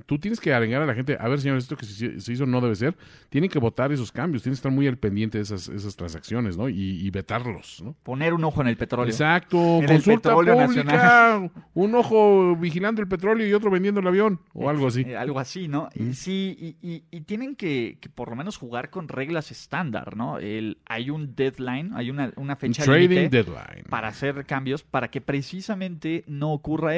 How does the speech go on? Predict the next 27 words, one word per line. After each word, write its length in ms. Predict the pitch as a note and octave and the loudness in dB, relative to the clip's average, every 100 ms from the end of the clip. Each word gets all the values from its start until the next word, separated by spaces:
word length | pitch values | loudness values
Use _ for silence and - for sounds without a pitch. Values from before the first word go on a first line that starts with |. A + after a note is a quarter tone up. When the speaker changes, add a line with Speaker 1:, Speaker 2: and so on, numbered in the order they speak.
| F#3 | -4
Speaker 2:
esto, 180 | - A#2+ | -6 -8
¿no? 140 | A#2+ | -4
Speaker 1:
No, 60 | A#2+ | 0
Speaker 2:
Para 120 | B2+ | 0
Speaker 1:
se 40 | A#2+ | 2
Speaker 2:
que 40 | |
Speaker 1:
están 140 | C3+ | 4
haciendo 260 | C#3+ D3 D3+ | 6 6 4
la 100 | C3 | 4
Speaker 2:
precisamente 300 | A2+ G#2 G2 | 2 -2 -2
Speaker 1:
canallada 280 | G2 F2+ E2+ | -2 -4 -6
esos 160 | D#2+ D#2 | -8 -6
Speaker 2:
Sí, 200 | D3+ D3+ | -2 -2
Speaker 1:
dos. 80 | C#3+ | -2
Speaker 2:
sí, 120 | D#3+ | -6
sí, 280 | E3 F3 F3+ | -6 -6 -8
Speaker 1:
Sí, 20 | |
Speaker 2:
sí, 60 | |
Speaker 1:
sí. 140 | - F3 | -6 -6
Speaker 2:
es 140 | E3 | -6
este, 400 | E3+ - C3+ A#2+ | -12 -12 -8 -6
haiga 300 | G2+ D#3+ D#3+ | -4 0 0
sido 260 | C#3+ D3+ D3+ | 0 -2 -2
como 180 | B2 C3 | -4 -4
haiga 200 | C3+ C3 | -2 -2
sido, 260 | C#3 C#3 | -4 -4
no 140 | C3+ | -2